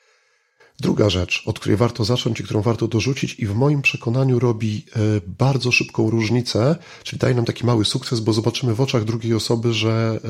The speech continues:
że to żre, mówiąc kolokwialnie, to jest, e, zadbać o to, żeby język stał się trochę bardziej plastyczny. E, to znaczy, jak mamy powiedzieć, że ktoś się przestraszył, to lepiej powiedzieć, że, no nie wiem, zjeżyły mu się włosy na głowie.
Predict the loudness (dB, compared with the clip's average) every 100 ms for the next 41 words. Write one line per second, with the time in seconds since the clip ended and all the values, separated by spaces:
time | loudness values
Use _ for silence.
0 | -2 0 2 4 4 2 0 -2 -4 -6
1 | -6 -4 -4 -2 -2 -4 -6 -20 -20 -20
2 | -20 -20 -20 _ 2 2 0 -4 -2 -2
3 | -4 -2 -2 0 -2 0 -2 0 0 2
4 | 2 0 -2 -2 -2 -6 -4 -2 0 0
5 | -2 -2 -2 -4 -2 -4 -4 -6 -10 _
6 | _ _ _ -20 -20 -20 _ _ _ _
7 | -6 -6 -2 -2 2 2 0 -2 -2 0
8 | 2 2 0 -2 -2 -4 -6 -4 0 0
9 | -2 -2 0 0 -2 -2 -2 -8 _ _
10 | _ _ _ 0 2 2 0 0 0 2
11 | 2 0 2 2 2 2 2 0 2 4
12 | 4 4 2 2 2 4 0 -2 -2 -4
13 | -6